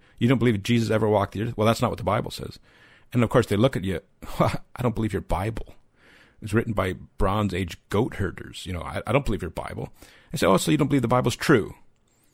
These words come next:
And they say, "No." I say, "Well, this is the second step. Where do you get truth without God?" So what, whatever they say that contradicts strip-, Scripture, I say,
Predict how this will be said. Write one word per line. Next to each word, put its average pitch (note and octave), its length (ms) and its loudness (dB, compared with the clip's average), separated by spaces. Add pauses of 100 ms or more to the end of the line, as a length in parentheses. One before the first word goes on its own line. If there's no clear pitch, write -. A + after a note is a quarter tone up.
(120)
And A2 140 0
they A#2 60 2
say, A2+ 120 0
"No." D#3+ 320 2
I F2+ 80 -6
say, - 120 -2
"Well, G2+ 120 2
this G#2+ 160 0
is A#2 120 -2
the B2+ 80 -2
second G#2+ 320 -4
step. - 320 -10 (340)
Where G2 180 0
do A2 60 4
you G#2+ 40 2
get F2+ 120 -2
truth A2 220 0
without G#2 260 -2
God?" - 300 -10 (640)
So A2+ 120 0
what, G#2 240 2
whatever C3+ 380 4
they F3 120 4
say D#3 160 2
that C3+ 100 2
contradicts B2 420 0
strip-, - 340 -2
Scripture, - 380 -2
I F#2+ 60 0
say, G2+ 240 -2